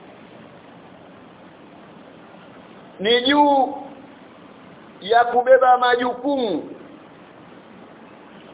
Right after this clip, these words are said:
kama Muislamu kutokana na agizo alilokupa Mola wako, bila ya kuangalia chochote mbele. Tumeona Nabii Allahi Musa,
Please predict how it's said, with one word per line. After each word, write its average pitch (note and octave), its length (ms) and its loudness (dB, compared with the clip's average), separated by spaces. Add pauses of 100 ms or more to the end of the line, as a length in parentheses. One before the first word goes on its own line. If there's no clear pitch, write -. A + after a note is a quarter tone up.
(180)
kama B3+ 440 2
Muislamu B3+ 680 -2
kutokana A#3 440 -2
na A#3 180 -2
agizo A#3+ 460 -2
alilokupa A3 380 -2
Mola G3+ 240 0
wako, F#3 400 0 (1120)
bila C#4 340 0
ya B3 100 4
kuangalia A#3 600 2
chochote A#3+ 480 2
mbele. G3 460 -2 (1700)
Tumeona B3 440 2
Nabii G#3+ 200 2
Allahi G#3 380 2
Musa, A3+ 500 0